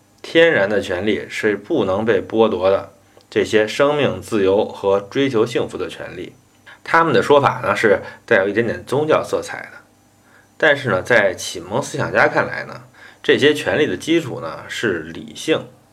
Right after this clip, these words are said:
在不同的时代，这个理性的内涵啊，是会发生变化的。在近代的历史上呢，人权的范围呢，一般是不断的发展、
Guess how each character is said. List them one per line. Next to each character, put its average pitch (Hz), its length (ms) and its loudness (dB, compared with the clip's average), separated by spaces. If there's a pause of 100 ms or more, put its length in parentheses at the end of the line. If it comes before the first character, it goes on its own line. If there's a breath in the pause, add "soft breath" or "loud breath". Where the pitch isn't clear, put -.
(400)
在 123 140 2
不 123 220 2
同 156 180 0
的 143 80 2
时 - 200 -4
代， 143 400 2 (240)
这 - 80 -6
个 92 120 -2
理 87 260 -12
性 117 200 -2
的 101 40 -4
内 120 180 0
涵 78 200 -8
啊， 95 100 -6
是 - 160 -8
会 - 220 -8
发 107 180 -4
生 131 240 -2
变 - 160 0
化 - 200 -6 (100)
的。 - 100 -20 (260)
在 - 180 4
近 135 280 2
代 110 120 6
的 107 80 2
历 147 140 0
史 - 180 -10
上 85 200 -8
呢， 82 100 -14 (380)
人 143 180 2
权 143 140 4
的 165 80 4
范 165 260 2
围 - 120 -10
呢， - 100 -14 (320 soft breath)
一 92 100 -10
般 95 260 -4
是 92 120 -8
不 - 240 -10
断 127 200 2
的 85 120 -8
发 135 260 0
展、 - 180 -8